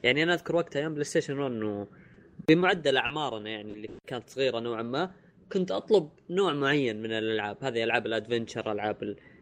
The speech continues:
ال-، ال-، كراش، سبايرو وغيرها. بعد فترة تقول: "والله أبغى ألعاب جديدة، خ-، طفشت منها." بس إنه المشكلة إيش؟ إنهم لما ينتقلوا ل-، لشيء جديد، خلاص ال-، اللي قبل يموت، ينهونه تمامًا.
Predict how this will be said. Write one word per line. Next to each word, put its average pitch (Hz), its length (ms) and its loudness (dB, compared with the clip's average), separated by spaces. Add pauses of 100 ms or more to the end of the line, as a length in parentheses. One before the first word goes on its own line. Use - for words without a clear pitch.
(160)
ال-، 117 360 0
ال-، 104 480 -2
كراش، 123 400 2
سبايرو 117 500 2
وغيرها. 113 500 0 (640)
بعد 175 320 2
فترة 196 280 4
تقول: 151 240 2
"والله 147 360 4
أبغى 131 240 -4
ألعاب 139 180 0
جديدة، 120 360 -4
خ-، 127 100 -14
طفشت - 440 -8
منها." 110 320 -8 (140)
بس 139 320 -2
إنه 196 240 2
المشكلة 202 440 2
إيش؟ 135 420 0
إنهم 147 220 2
لما 156 200 4
ينتقلوا 156 560 2
ل-، 113 180 -4 (180)
لشيء 135 420 2
جديد، 151 480 0 (100)
خلاص 156 400 -2
ال-، 123 280 -8
اللي 131 120 -4
قبل 139 300 0
يموت، 120 440 -6 (420)
ينهونه 135 480 4
تمامًا. 110 520 -6